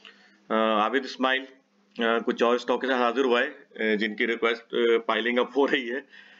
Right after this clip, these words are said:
कुछ तबीयत नासाज थी, <clears throat> sorry, तो जिसकी वजह से थोड़ा delay हो रहा है। तो आज जो है, अ,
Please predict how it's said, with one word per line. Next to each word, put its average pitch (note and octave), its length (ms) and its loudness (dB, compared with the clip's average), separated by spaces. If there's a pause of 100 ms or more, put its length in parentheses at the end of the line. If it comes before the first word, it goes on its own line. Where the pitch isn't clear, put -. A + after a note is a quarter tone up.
(180)
कुछ A2 500 -2
तबीयत A2+ 240 2
नासाज A#2+ 400 -2
थी, C#3 400 -2
<clears throat> - 500 -2
sorry, A2+ 180 2 (960)
तो A2 80 0
जिसकी A#2+ 280 0
वजह B2 160 2
से B2 120 -4
थोड़ा B2 180 2
delay A#2+ 260 0
हो C3 120 0
रहा B2 120 0
है। C#3+ 60 -6 (800)
तो A#2 60 -4
आज B2 340 0
जो C3+ 100 0
है, C3 240 2
अ, C#3+ 100 -8